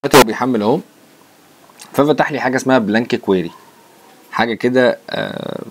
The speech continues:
يعني فاضيه خالص. فانا دلوقتي انا عايز اجيب كل ال-، الجداول اللي موجوده في الاكسل، الورك بوك ده. هنروح عاملين بيساوي Excel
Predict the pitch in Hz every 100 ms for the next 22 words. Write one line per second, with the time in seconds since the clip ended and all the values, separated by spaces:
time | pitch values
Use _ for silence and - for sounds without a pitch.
0 | - _ - 95 90 98 123 117 - 90
1 | - - - _ _ _ _ - - -
2 | - 117 175 160 170 180 - 123 113 156
3 | 170 80 117 160 151 - - 151 165 131
4 | - - 110 107 - 113 107 110 143 180
5 | 165 120 113 110 139 143 131 139 143 92
6 | 90 107 - 131 80 87 107 104 101 117
7 | 127 113 107 98 90 95 120 143 123 117
8 | 143 175 170 _ _ - _ 113 117 117
9 | 120 151 - _ _ _ _ _ _ _
10 | _ _ _ _ _ - 120 - - 123